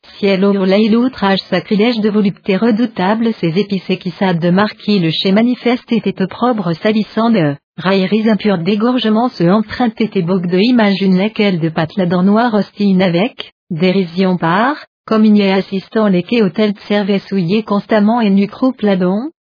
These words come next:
patte quatre à, femme une dôle sûre, noire messe là, vint l'étain le maudissant, célébrait en calor,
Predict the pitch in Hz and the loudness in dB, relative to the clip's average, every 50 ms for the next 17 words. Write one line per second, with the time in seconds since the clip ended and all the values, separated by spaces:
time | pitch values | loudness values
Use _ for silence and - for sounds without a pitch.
0 | _ - 190 190 - - _ - 240 247 262 - - 196 160 156 160 - _ _ | _ -6 -6 -6 -6 -6 _ -4 -2 -2 -2 -4 -4 -4 -4 -4 -6 -8 _ _
1 | _ - - - 208 208 208 190 185 180 170 160 185 196 220 208 190 180 - - | _ -8 -4 0 0 2 2 2 2 2 2 2 2 2 2 0 0 -4 -6 -4
2 | 196 208 226 262 302 349 349 - - _ _ _ 175 175 180 190 196 196 190 190 | -2 0 0 0 0 -2 -4 -6 -14 _ _ _ 0 2 2 2 2 2 2 2
3 | 190 190 180 - - 214 190 190 240 311 - _ _ _ - 160 170 208 233 233 | 2 0 -2 -2 -2 -2 -2 0 -2 -4 -8 _ _ _ -4 -2 -2 0 0 0
4 | 196 185 - - - 202 196 196 185 175 190 220 220 202 214 - - - 180 170 | 0 -2 -2 -2 0 0 2 2 2 2 2 2 0 0 -2 -4 -4 -4 -2 0
5 | 165 170 202 269 - _ _ _ _ - - 214 214 226 226 214 220 208 214 233 | 0 0 -2 -4 -6 _ _ _ _ -4 -2 0 2 2 2 2 2 0 0 0
6 | 214 202 202 - 233 226 220 214 220 247 277 302 320 | 0 0 0 0 0 2 2 2 2 2 2 0 -2